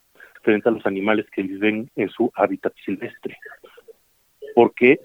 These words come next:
sí debemos de tener un trato, ¿no? Este, de mayor, este, escrutinio frente a la actividad del ser humano respecto de aquellos animales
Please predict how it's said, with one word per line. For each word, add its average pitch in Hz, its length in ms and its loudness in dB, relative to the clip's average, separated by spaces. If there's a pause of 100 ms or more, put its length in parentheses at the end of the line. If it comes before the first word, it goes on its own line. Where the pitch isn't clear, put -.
(120)
sí 107 140 -8
debemos 113 440 0
de 107 80 -10
tener 104 360 -4 (160)
un 110 280 -4 (720)
trato, 101 640 0 (580)
¿no? 101 280 -4
Este, - 360 -10
de 95 140 -2
mayor, 98 720 4 (320)
este, 95 840 -2
escrutinio 117 760 0
frente 98 300 -2
a - 20 0
la 92 80 2
actividad 98 480 2
del 104 200 2
ser 104 120 2
humano 107 440 0 (420)
respecto - 560 -2
de 92 100 -6
aquellos 107 440 -4
animales 113 520 0